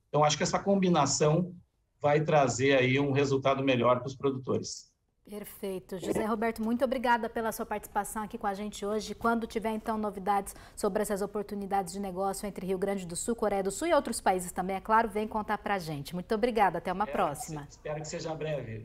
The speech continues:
Speaker 1: Obrigado, Júlia.
Speaker 2: Obrigada, até mais.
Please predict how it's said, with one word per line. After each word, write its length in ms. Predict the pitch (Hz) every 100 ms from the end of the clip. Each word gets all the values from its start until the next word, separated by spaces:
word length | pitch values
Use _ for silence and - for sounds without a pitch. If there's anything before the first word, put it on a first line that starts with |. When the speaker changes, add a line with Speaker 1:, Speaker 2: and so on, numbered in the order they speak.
| -
Speaker 1:
Obrigado, 460 | 123 135 139 131
Júlia. 320 | 117 117 110 - - _ -
Speaker 2:
Obrigada, 560 | 175 175 185 180 160 151
até 160 | 165
mais. 800 | 170 165 151 135 131 - -